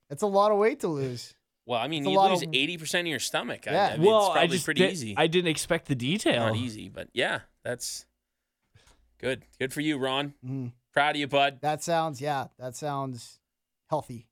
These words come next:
Speaker 2: Buy our
Speaker 1: Healthier.
Speaker 2: T-shirt. You can get it in a small now 'cause you'll fit in it.
Speaker 3: And know that Colton Kelly's a dick.
Speaker 2: Yes, he is. Uh, next email's from Han Solo. "Hey, brother Neros."
Speaker 3: <laughs> Yeah.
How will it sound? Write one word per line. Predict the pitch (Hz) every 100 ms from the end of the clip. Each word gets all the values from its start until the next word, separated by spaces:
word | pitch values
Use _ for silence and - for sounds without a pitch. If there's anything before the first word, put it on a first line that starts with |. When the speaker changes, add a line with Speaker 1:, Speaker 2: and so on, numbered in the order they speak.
| _ -
Speaker 2:
Buy | 107 131
our | 139
Speaker 1:
Healthier. | 151 147
Speaker 2:
T-shirt. | 120 120 120 _ _ _ _ _
You | 117
can | 110
get | 120
it | 127
in | 127
a | 127
small | - 139 143
now | 117 95 92 95
'cause | 104
you'll | 98
fit | - 135
in | 110
it. | - _ -
Speaker 3:
And | 127
know | 135 139
that | 131
Colton | - 127 - 123
Kelly's | 127 117 117
a | 110
dick. | 98 85 90 - - -
Speaker 2:
Yes, | 95
he | -
is. | 98 - _ _ _ _ _ _ 123
Uh, | 135 139
next | 143 165 -
email's | 190 185 165
from | 170
Han | 180 180
Solo. | 190 190 170
"Hey, | 175 202
brother | 135 139 180 202
Neros." | 190 196 220 151 101 92 - - _ _ _ _
Speaker 3:
<laughs> | _ _ -
Yeah. | 156 175 139 104 101 101